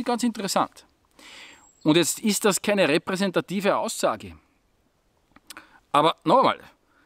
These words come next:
fünfundsiebzig Prozent sagen, „Zeig uns Ausrüstung, halt was in die Kamera, sag das Messer.“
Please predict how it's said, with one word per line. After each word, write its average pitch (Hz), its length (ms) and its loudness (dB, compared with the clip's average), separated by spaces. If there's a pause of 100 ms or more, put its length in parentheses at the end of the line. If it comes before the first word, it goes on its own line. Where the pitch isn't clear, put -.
(1700)
fünfundsiebzig 143 600 2
Prozent 156 360 0
sagen, 156 300 2 (140)
„Zeig 247 240 -4
uns 269 180 0
Ausrüstung, 285 580 -2
halt 208 160 -2
was 240 120 2
in 277 80 4
die 254 80 -2
Kamera, 233 400 2
sag 220 280 0
das 247 160 0
Messer.“ 240 440 0